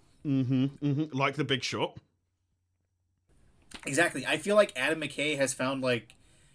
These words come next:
Speaker 2: his, his, his niche, like, you know, where he thrives. 'Cause, like, the way this guy tells these stories, it, it, oh, f-, it,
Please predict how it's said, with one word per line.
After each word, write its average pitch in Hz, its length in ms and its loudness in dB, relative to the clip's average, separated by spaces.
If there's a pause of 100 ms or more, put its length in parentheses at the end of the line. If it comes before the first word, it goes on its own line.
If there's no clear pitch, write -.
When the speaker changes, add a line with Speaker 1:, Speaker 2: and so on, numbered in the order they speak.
(120)
Speaker 2:
his, 135 640 0 (500)
his, 120 440 -4
his 113 200 -6
niche, 131 420 -4
like, 127 180 -6
you 120 120 -4
know, 120 80 -2
where 123 160 -2
he 127 180 -8
thrives. 120 680 -2
'Cause, 131 160 -8
like, 127 160 -6 (340)
the 135 80 -8
way 226 140 2
this 330 180 0
guy 165 160 -2
tells 151 280 -2
these 131 140 -4
stories, 120 580 -6 (1160)
it, 220 240 0
it, 196 320 -4
oh, 190 280 6
f-, - 280 -12 (100)
it, 208 140 -4